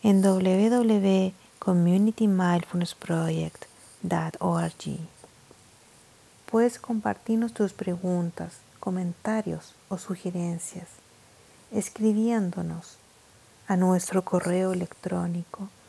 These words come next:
welcome at community mindfulness project dot org. Nos encantaría escuchar lo que piensas.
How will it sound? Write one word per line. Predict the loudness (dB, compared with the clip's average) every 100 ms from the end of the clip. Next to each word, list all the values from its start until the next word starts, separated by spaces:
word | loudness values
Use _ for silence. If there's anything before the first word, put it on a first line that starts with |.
| -20 -10
welcome | -4 0 0 -2 -6 -10 -12 -10 -4
at | -4 -4 -10 -18
community | -4 -2 0 0 -2 -2 -2
mindfulness | 0 0 -2 -4 -6 -6 -8
project | -8 -4 -4 -4 -8 -12 -20 -20 -8
dot | -6 -6 -12 -14 -8
org. | -6 -6 -8 -10 -18 -20 -20 -20 -20 -20 _ _ _ _ -20 -20 _ -20 -20 -20 -20 -20 -20 -20 -4
Nos | 0 0 -2
encantaría | -6 -4 -2 -2 0 0
escuchar | -2 -2 -6 -2 -4 -2
lo | -4
que | -4
piensas. | -6 -6 -8 -10 -14 -18